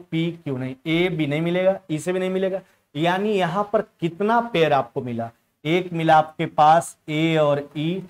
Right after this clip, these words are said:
जबकि दूसरा मिला आपके पास B और ई। यहाँ पर अक्षरों के दो युग्म, दो pair ऐसा मिला जिसके बीच में यहाँ उतना ही अक्षर है जितना कि अंग्रेजी वर्णमाला में होता है।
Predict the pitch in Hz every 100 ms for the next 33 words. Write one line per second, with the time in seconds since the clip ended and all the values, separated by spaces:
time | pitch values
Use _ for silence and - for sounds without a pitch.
0 | _ _ 127 165 170 180 139 156 156 180
1 | 175 151 147 143 - 156 160 165 170 135
2 | 123 160 170 170 139 139 - 135 127 -
3 | _ _ 156 185 214 196 165 160 - 202
4 | 208 170 139 131 180 190 160 139 135 127
5 | 160 220 220 170 151 143 - 143 165 160
6 | 127 - _ 135 196 196 196 147 135 190
7 | - 175 139 - _ 170 180 185 156 160
8 | 156 165 220 175 - - 226 175 165 -
9 | 190 190 151 147 151 175 185 180 139 143
10 | 139 135 147 151 135 120 127 147 147 147